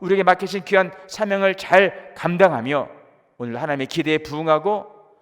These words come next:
오늘도 순종함으로 우리를 향하신 하나님의 거룩한 뜻을 이루어갈 수 있는 믿음의 삶을 살아가는 우리 모든 성도들이 다 될 수 있기를 바랍니다.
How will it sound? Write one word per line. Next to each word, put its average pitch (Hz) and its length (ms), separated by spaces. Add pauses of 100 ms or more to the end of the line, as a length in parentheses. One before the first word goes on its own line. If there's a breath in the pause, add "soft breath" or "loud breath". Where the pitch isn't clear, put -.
(120)
오늘도 127 220
순종함으로 139 800 (640)
우리를 113 220
향하신 120 260
하나님의 139 260
거룩한 165 360
뜻을 - 500
이루어갈 151 380
수 123 180
있는 123 360 (280 soft breath)
믿음의 120 360
삶을 117 320
살아가는 147 500 (240 loud breath)
우리 113 140
모든 113 360 (140 loud breath)
성도들이 151 800
다 113 140
될 120 140
수 117 260 (200 loud breath)
있기를 107 800
바랍니다. 104 640